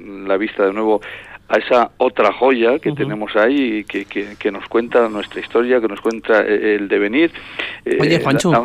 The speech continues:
Speaker 1: además que, fíjate, lo que tiene, es que tenemos la gran suerte en Rioja Alavesa de tener, eh, esa historia de una forma palpable, gráfica, ¿no? Y
Speaker 2: Ujú.
Speaker 1: palpable nunca mejor dicho, porque tenemos los dólmenes, tenemos el poblado de La Hoya, ahora tenemos esto de la barbacana.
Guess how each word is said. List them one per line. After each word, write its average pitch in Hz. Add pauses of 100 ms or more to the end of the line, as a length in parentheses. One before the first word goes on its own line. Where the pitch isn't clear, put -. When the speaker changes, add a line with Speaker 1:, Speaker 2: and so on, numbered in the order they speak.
(140)
Speaker 1:
además 165
que, 190
fíjate, 180
lo 156
que -
tiene, 175
es -
que 165
tenemos 196 (380)
la 113
gran 160
suerte -
en 180
Rioja 175
Alavesa 165
de 160
tener, 156 (600)
eh, 113 (100)
esa 165
historia 220
de 127
una 180
forma 196 (240)
palpable, 175 (120)
gráfica, 180 (100)
¿no? 147
Y 175
Speaker 2:
Ujú. 147
Speaker 1:
palpable 151
nunca 170
mejor 120
dicho, 147
porque 110
tenemos 170
los 113
dólmenes, 120
tenemos 147 (300)
el 104
poblado 131
de 123
La 110
Hoya, 120 (220)
ahora 165
tenemos 170
esto -
de 170
la 165
barbacana. 135